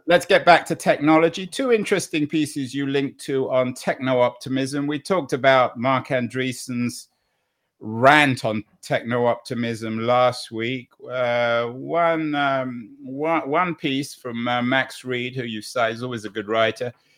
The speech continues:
He says techno-optimism is a sign of V C crisis. I'm not sure about V C crisis, but certainly V C nervousness. There's a certain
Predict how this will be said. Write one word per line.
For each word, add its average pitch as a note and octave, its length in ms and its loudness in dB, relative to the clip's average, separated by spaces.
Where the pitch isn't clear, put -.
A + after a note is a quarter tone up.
He D#3+ 120 -2
says D3+ 260 2
techno-optimism D3+ 1200 4
is C3 160 -4
a C#3+ 40 -6
sign C#3 380 0
of A#2 140 -4
V C#3 160 -2
C C3 240 -8
crisis. C3 480 -4
I'm G#3 100 -2
not C#4 160 0
sure G3+ 220 -2
about C#3 360 4
V C#3 140 -4
C C3 220 -10
crisis, D3 560 -4
but D3+ 160 -12
certainly F3 320 0
V D#3 200 -2
C D3 280 -6
nervousness. A#2+ 960 0
There's C3+ 240 -4
a D3+ 80 -4
certain C3 520 0